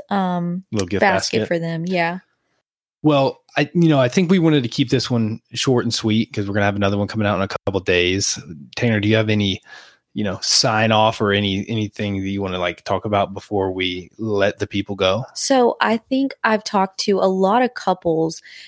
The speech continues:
Speaker 1: that one is on one end and the other's, you know, one is introverted, one is extroverted.
Speaker 2: Yeah.
Speaker 1: And I'm, like, wondering if those two attract each other or if once you get in a relationship, then you
Speaker 2: One takes the other,
Speaker 1: establish,
Speaker 2: yeah.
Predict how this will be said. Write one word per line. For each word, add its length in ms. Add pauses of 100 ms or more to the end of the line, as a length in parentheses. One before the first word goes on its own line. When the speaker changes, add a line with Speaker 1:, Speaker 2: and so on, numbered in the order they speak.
(160)
Speaker 1:
that 200
one 480 (100)
is 500
on 420
one 180
end 300 (100)
and 100
the 80
other's, 380 (180)
you 120
know, 100
one 240
is 140
introverted, 500
one 160
is 100
extroverted. 680 (600)
Speaker 2:
Yeah. 120
Speaker 1:
And 420 (100)
I'm, 140
like, 180
wondering 600
if 160
those 260
two 400
attract 540
each 160
other 300 (180)
or 480
if 200
once 440
you 160
get 220
in 140
a 100
relationship, 720 (720)
then 320
you 100
Speaker 2:
One 100
takes 120
the 60
other, 40 (460)
Speaker 1:
establish, 320
Speaker 2:
yeah. 200